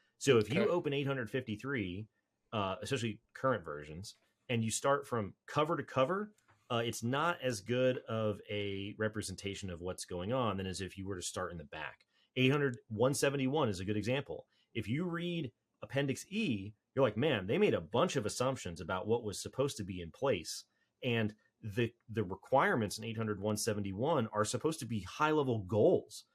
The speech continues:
Speaker 1: They're supposed to be the, the capability of a system, not a very specific requirement. I mean, you'd be crazy to say we should start with, uh, three dot one dot one at the front of the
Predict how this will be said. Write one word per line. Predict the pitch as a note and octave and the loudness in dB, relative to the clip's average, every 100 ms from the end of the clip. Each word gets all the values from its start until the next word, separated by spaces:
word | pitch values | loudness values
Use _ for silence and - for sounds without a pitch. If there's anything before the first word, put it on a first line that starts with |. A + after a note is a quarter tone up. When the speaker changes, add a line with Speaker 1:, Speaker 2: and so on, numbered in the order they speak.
| _ _ - | _ _ 2
Speaker 1:
They're | C3 | 2
supposed | - C3+ E3 E3+ | 2 0 0 -2
to | |
be | B2 A#2+ A2 G2+ _ _ _ | -2 0 0 -2 _ _ _
the, | A2+ A#2 A2+ G#2+ G#2 G#2 | -4 0 2 2 -2 -4
the | G#2+ | -4
capability | G#2 D3+ D3+ B2 F2+ A#2+ F3 B2 - - | -2 -2 0 -2 2 4 6 4 0 -6
of | A2 F#2+ | -6 -4
a | F2 | -6
system, | G2+ - D#2+ D#2 | -6 -6 -10 -6
not | F2+ B2+ E3 | -4 0 2
a | B2 G#2+ | 2 0
very | E2+ A2+ A#2+ G#2+ | -2 0 2 0
specific | - - G2+ - D3+ D#3+ G2 - | -4 -6 -6 -2 -2 0 -4 -4
requirement. | E2+ - D#3+ A2 F2 E2+ _ _ _ - | -8 -2 0 0 -2 -8 _ _ _ -2
I | |
mean, | B2+ | 0
you'd | B2 B2+ | 2 0
be | C3 | -2
crazy | - E3 A3+ B2+ G#2 | 2 4 4 4 2
to | |
say | G#2 A#2 G#2+ G#2+ _ _ | 2 4 4 2 _ _
we | B2+ | 0
should | B2+ G#2+ | 2 -4
start | - B2 B2+ B2 | 0 4 4 4
with, | G#2+ F#2 - _ _ _ A2 | 0 0 -8 _ _ _ -2
uh, | G2+ - | -2 -4
three | - G#2 B2 D3 | -14 -6 -2 2
dot | C3+ B2+ A#2+ | 2 2 0
one | G2+ A#2 C3 A#2+ | 0 2 4 2
dot | A2+ G#2+ | 2 0
one | F#2 G#2 B2 G2 G2 | 0 2 2 2 -4
at | G2+ | -6
the | G#2 | -8
front | F2+ - A#2+ A#2 | -8 -2 -2 -2
of | G2+ | -8
the | G2 | -8